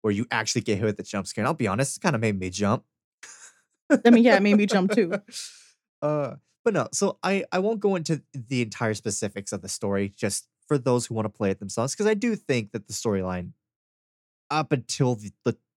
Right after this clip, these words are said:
Speaker 1: twist ending that I think was unneeded, um,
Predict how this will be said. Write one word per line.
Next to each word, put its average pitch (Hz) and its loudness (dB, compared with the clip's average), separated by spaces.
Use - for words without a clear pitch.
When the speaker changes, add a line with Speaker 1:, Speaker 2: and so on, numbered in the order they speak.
Speaker 1:
twist 113 0
ending 98 -4
that 95 -4
I 98 -2
think 98 -8
was 104 -6
unneeded, 90 -10
um, 85 -6